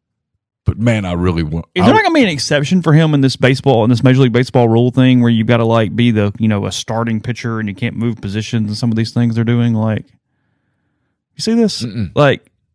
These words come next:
Speaker 2: the relievers, like, you know, 'cause they said they can't play position players as relievers anymore, you know, after the whatever.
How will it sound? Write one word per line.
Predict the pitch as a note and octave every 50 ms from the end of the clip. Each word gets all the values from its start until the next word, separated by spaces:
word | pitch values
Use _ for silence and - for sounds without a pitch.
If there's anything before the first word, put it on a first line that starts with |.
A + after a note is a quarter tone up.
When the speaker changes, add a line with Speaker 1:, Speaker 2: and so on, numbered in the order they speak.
| _
Speaker 2:
the | - C#3+
relievers, | C#3 C3+ C3+ C3 C#3 D#3+ F#3 F3 F3 F3 E3+ D#3+ C3 C3
like, | D3+ C#3 C3+ - -
you | - C#3 D#3
know, | D3+
'cause | C#3+ C#3
they | C#3+ D3+ C#3
said | - F#3
they | D3+ C#3 B2+
can't | - - - - -
play | - E3+ D#3
position | C3 A#2 B2+ C3 D#3 - - C3
players | A#2+ - C#3 B2+ B2+ B2 A#2 A2+ A2 G#2
as | A#2 G#2+ G#2 G2+ G2 - -
relievers | - A#2+ A2+ A#2+ C3+ C3 A2+ G#2+ G#2 F#2+
anymore, | G2+ G2 F#2 G2 G#2 G#2 G#2 G#2
you | G#2 G#2+
know, | G#2+ G#2+
after | A2+ A2 - G#2+
the | G#2+
whatever. | A2+ A2+ A2 A2 B2 B2 C#3 C3+ A#2